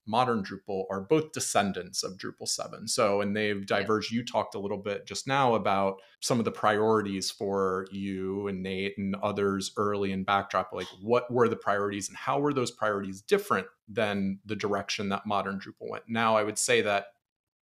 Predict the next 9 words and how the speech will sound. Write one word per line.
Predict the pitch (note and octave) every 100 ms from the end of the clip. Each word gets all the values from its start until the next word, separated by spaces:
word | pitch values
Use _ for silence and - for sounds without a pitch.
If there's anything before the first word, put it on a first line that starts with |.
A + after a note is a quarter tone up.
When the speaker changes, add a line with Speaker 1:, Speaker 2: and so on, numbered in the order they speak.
| _ _ _ -
Speaker 1:
today, | C3 A#2+ D#3+ B2+ B2+ D3 - - _ _ _ -
I | G2 F#2 B2
believe | C3 A2+ G#2+ G2+
that | G#2 F#2+ G#2
modern | G2+ G2 G2+
Drupal | F#2+ G2+ A2 G2+
is | G2+
a | G#2
great | F#2 - F#2 F#2